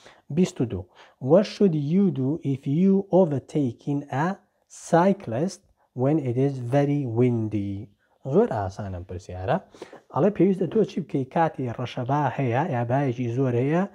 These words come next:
کە پێشی پاسینە سوارێکە دەی. یەکەم، overtake very slowly، ئەڵێ پێشی دە زۆر بە یەواشی. دووەم، keep close as you pass، ئەڵێ زۆر نزیکی بە کاتێ پێشی دەی. ئە، سێم، sound your horn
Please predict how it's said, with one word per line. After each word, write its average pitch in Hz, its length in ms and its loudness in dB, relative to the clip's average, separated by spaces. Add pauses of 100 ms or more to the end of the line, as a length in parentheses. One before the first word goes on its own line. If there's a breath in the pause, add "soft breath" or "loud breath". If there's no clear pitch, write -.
(240 soft breath)
کە - 100 -12
پێشی 156 380 -4
پاسینە 110 400 -8
سوارێکە 101 640 -4
دەی. 101 200 -4
یەکەم، 117 320 -2 (480 soft breath)
overtake 165 540 4
very 123 360 0
slowly، 170 540 0 (100)
ئەڵێ 110 200 -6
پێشی 113 340 -10
دە 135 100 -4
زۆر 190 300 0
بە 220 100 2
یەواشی. 196 520 0 (600 soft breath)
دووەم، 135 440 0
keep 175 260 4
close 151 420 2
as 131 260 -4
you 147 200 0 (120)
pass، 147 380 -2 (360 soft breath)
ئەڵێ 120 280 -4
زۆر 147 180 6
نزیکی 123 580 -2
بە 135 120 -2
کاتێ 196 340 -4
پێشی 156 440 -2
دەی. 135 200 0 (680 soft breath)
ئە، 110 140 -6 (140)
سێم، 127 420 -4
sound 156 420 0
your 123 200 -2
horn 151 460 2